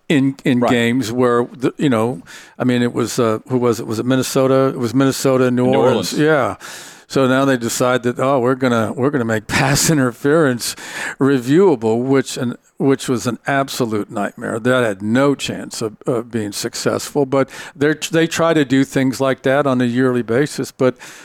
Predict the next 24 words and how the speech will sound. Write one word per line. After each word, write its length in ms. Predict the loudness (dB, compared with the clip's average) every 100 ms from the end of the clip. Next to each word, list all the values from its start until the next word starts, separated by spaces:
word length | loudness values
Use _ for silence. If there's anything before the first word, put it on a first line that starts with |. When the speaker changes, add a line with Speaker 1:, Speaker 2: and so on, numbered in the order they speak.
| -6
Speaker 1:
you 60 | 0
know, 100 | 2
as 120 | 0
far 420 | -2 0 2 2
as, 320 | 2 2 -2 -10 -12 -12
uh, 120 | -12 -14 _
competitiveness, 1200 | -4 -4 -4 -10 -4 0 0 0 0 2 2 0 -6 _ -2
absolutely 760 | -2 -2 -4 0 0 -2 -10
not. 380 | -6 -2 -2 0
Every 260 | 0 0 -4
single 400 | -2 0 0 0
owner 360 | 0 2 2 0
out 220 | -2 0
there 240 | 2 2
is 180 | 2 -2
extremely 560 | -8 -10 -2 0 2 0
competitive. 880 | -4 -6 0 0 2 -2 -2 -14 -6
If 160 | -4 0
they 160 | 0
weren't, 320 | 2 2 0 2
the, 220 | 0 2
the 160 | 0 2
others 320 | 2 2 2
would, 220 | 0 0